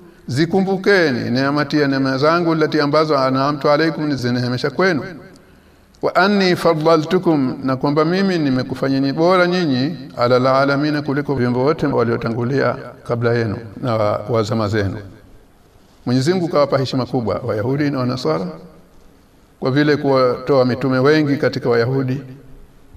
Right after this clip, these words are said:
na baadhi ya Wanasara. Na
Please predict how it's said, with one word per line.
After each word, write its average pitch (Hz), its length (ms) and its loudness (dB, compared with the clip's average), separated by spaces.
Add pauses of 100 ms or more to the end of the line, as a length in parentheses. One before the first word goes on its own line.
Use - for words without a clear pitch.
(180)
na 113 180 -4
baadhi 127 600 0 (180)
ya 110 80 0
Wanasara. 127 580 -4 (880)
Na 117 440 -2